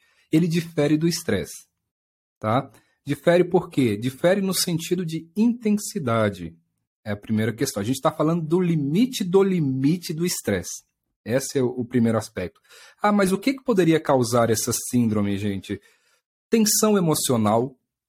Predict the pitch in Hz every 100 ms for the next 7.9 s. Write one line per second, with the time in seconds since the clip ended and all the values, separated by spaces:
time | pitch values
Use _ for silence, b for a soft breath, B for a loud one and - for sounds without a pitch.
0 | _ _ - 117 123 143 123 120 135 127
1 | 131 113 127 - - 127 - - 165 165
2 | 151 123 123 110 110 113 123 - - -
3 | - 151 131 151 175 147 123 123 127 117
4 | 123 135 131 - - 160 170 156 165 -
5 | 131 123 117 104 104 123 135 117 113 110
6 | 107 - 107 104 117 131 - 151 170 -
7 | 160 - 165 160 120 123 170 123 107